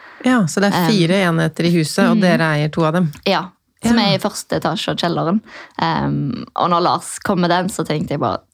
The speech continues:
Speaker 2: vi kan ikke bo der. Hvor skal vi gjøre av alle tingene våre?
Speaker 1: Det var ikke det livet du hadde
Speaker 2: Nei,
Speaker 1: sett for deg.
Speaker 2: det har ingen bodplass. Sånn, vi har en liten trappeoppgang ned til liksom, de som bor i kjelleren. Det er alt vi har av bod.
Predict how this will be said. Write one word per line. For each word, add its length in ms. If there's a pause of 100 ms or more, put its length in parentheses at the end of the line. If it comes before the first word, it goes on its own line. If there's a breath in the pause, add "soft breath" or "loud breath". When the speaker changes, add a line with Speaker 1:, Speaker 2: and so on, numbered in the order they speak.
(160)
Speaker 2:
vi 120 (100)
kan 300 (120)
ikke 240
bo 200
der. 180 (180)
Hvor 140
skal 500
vi 80
gjøre 160
av 100
alle 160
tingene 360
våre? 220 (420 loud breath)
Speaker 1:
Det 100
var 100
ikke 140
det 160
livet 300
du 60
hadde 180
Speaker 2:
Nei, 60
Speaker 1:
sett 180
for 100
deg. 220
Speaker 2:
det 80
har 120 (180)
ingen 500
bodplass. 640
Sånn, 240 (100)
vi 80
har 140
en 80
liten 480
trappeoppgang 560 (540)
ned 260
til 160
liksom, 320 (240)
de 100
som 140
bor 80
i 80
kjelleren. 320 (140)
Det 280
er 200 (180)
alt 220
vi 60
har 120
av 80
bod. 220